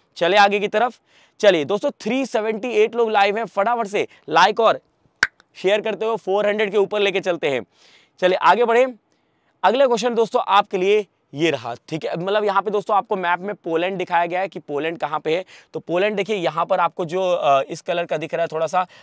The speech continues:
ब्राउन टाइप का, ये पोलैंड है, ठीक है। पोलैंड कितने देशों से लगा हुआ है? तो ध्यान से देखिए, जर्मनी से लगा हुआ है, ठीक है, चेक रिपब्लिक से लगा हुआ है,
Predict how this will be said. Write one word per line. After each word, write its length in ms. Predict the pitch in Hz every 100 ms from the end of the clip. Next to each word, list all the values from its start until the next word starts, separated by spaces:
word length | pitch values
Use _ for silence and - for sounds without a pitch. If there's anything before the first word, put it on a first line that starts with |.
| -
ब्राउन 360 | 117 139 151 175
टाइप 200 | 165 160
का, 200 | 185 202 _ _
ये 120 | 131 156
पोलैंड 440 | - 143 156 170
है, 160 | 175 190 _ _
ठीक 160 | 147 165
है। 160 | 202 _ _ -
पोलैंड 360 | 175 196 220
कितने 320 | 190 185 -
देशों 260 | 202 196 208
से 120 | 190
लगा 180 | 196 185
हुआ 200 | 190 202
है? 80 | 214 - -
तो 80 | 156
ध्यान 260 | 151 170
से 100 | 147
देखिए, 260 | 131 127 120
जर्मनी 500 | 110 160 160 175 196
से 100 | 208
लगा 200 | 185 180
हुआ 240 | 180 180
है, 140 | 180 226 _ _ -
ठीक 120 | 156
है, 120 | 165 - _ -
चेक 240 | 202 208
रिपब्लिक 460 | 180 170 170 175 196
से 120 | 202
लगा 200 | 185 180
हुआ 240 | 175 175
है, 180 | 180 202